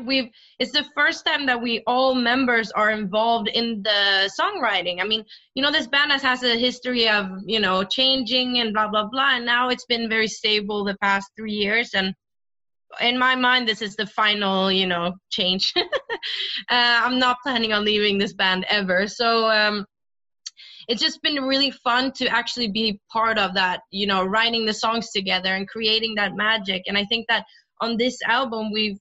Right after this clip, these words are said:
finally managed to create our own sound. I mean, it's heavily influenced by a lot of different retro, I mean, you know, bands, which you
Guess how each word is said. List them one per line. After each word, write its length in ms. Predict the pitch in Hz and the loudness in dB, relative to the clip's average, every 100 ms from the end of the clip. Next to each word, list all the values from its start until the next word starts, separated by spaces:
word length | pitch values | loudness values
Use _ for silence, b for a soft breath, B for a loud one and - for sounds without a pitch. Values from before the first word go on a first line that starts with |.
| _ | _
finally 720 | 240 254 285 277 254 233 214 b b - | 0 0 0 0 0 -2 -4 b b -6
managed 640 | 226 233 254 254 208 - - | 0 2 2 0 -2 -6 -4
to 440 | 226 220 214 214 - _ _ _ _ | -2 0 0 -2 -4 _ _ _ _
create 400 | - 233 226 240 | -14 -2 0 2
our 220 | 240 214 - - | 2 2 0 -6
own 260 | 220 247 | -2 -2
sound. 540 | 247 - 196 240 330 330 | -2 0 2 2 0 0
I 60 | |
mean, 180 | 277 262 | 0 2
it's 160 | 254 285 | 0 0
heavily 340 | 294 269 233 | 0 2 2
influenced 500 | 240 240 214 196 185 | 0 0 0 0 0
by 120 | 175 | 0
a 80 | 180 | 2
lot 220 | 185 202 | 2 2
of 80 | 196 | 2
different 440 | 196 196 202 185 | -2 0 0 0
retro, 440 | 180 196 - 208 185 | 0 -2 -2 -2 0
I 120 | 202 | 0
mean, 380 | 208 202 185 190 | 0 0 0 -2
you 140 | 214 | -2
know, 260 | 196 175 185 | 0 -2 -2
bands, 600 | 196 202 190 208 - - - | 0 2 2 0 -8 -14 -10
which 320 | 202 202 - - _ _ _ _ | -6 -6 -8 -18 _ _ _ _
you 280 | - 214 196 | -8 -6 -6